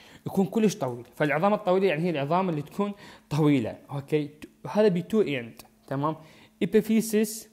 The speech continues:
and diaphysis، أوكي؟ Between the، مثل هيومرس. يعني شنو طلاب؟ يعني epiphysis وميتف-، ودايفيسيس. اللونج بون طلاب عنده تو إند، يعني نهايتين،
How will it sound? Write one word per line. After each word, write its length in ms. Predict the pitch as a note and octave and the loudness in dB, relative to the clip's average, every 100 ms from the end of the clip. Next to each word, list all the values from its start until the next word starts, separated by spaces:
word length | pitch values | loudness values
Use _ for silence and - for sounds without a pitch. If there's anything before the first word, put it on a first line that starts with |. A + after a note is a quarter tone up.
| _ _ _ - - _ | _ _ _ -20 -20 _
and 160 | D#3+ E3 | -2 2
diaphysis، 800 | F3 F#3 F#3 D3+ - A#2 - - _ _ _ _ _ - | 6 4 4 -2 -4 -10 -12 -18 _ _ _ _ _ -8
أوكي؟ 380 | C#3+ D#3 F3 G3 - - - - | -6 0 0 0 -6 -20 -20 -4
Between 440 | D3+ E3 G3 G#3 E3+ | -2 0 0 0 2
the، 240 | F#3+ - | 0 0
مثل 360 | E3+ G#3 G#3+ - | -2 0 0 0
هيومرس. 720 | D3+ C#3+ D#3+ C3 G#2+ - - _ _ _ _ _ _ _ _ _ _ _ _ _ _ _ _ _ _ _ _ _ - | -2 0 0 -2 -6 -10 -18 _ _ _ _ _ _ _ _ _ _ _ _ _ _ _ _ _ _ _ _ _ 2
يعني 220 | - G3+ | 2 2
شنو 200 | - B3+ | 0 -2
طلاب؟ 420 | A3 E3+ E3+ E3 | 0 2 2 2
يعني 260 | D#3 D3+ D#3 E3+ | 0 0 -2 -4
epiphysis 560 | E3 D#3 F3 E3+ D#3 | -4 -4 -4 -4 -4
وميتف-، 480 | D#3+ D#3 D#3 C#3+ - | -2 -2 -4 -6 -4
ودايفيسيس. 920 | D3 C3 D3 D#3 C#3 C#3+ C3+ C#3 - _ _ - | -2 0 2 2 0 -6 -8 -10 -10 _ _ 2
اللونج 380 | D3+ E3 A3+ G3+ | 4 6 4 2
بون 280 | D3+ E3 D3 | 0 -2 -2
طلاب 380 | D3+ C3+ C#3 - | -2 0 -2 -2
عنده 240 | F#3+ F#3+ | 0 2
تو 200 | G3 G3 | 2 2
إند، 360 | G#3 C#3+ C3 C3+ | 0 -2 -6 -2
يعني 200 | C3 D#3 | 0 0
نهايتين، 580 | D3+ E3 D3 C#3 - | 2 2 0 -2 -10